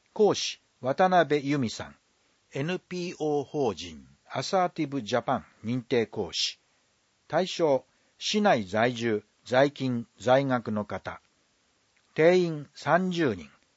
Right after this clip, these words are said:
申し込み順。その他、保育あり、一歳以上の未就学児六人、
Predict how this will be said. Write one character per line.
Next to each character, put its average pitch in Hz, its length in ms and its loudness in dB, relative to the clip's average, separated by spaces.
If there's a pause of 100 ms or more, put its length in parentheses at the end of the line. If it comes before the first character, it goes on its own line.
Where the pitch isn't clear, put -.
(160)
申 120 160 0
し - 100 -8
込 117 140 -2
み 110 120 -2
順。 90 300 -10 (720)
そ 165 220 -2
の 202 100 2
他、 - 260 -6 (200)
保 202 140 2
育 135 380 -4
あ 110 120 -2
り、 - 160 -16 (560)
一 135 120 -10
歳 180 380 -2
以 165 40 -12
上 120 260 -2
の 80 220 -18
未 127 280 -2
就 135 140 0
学 117 260 0
児 - 220 -12 (180)
六 120 300 -2
人、 92 140 -10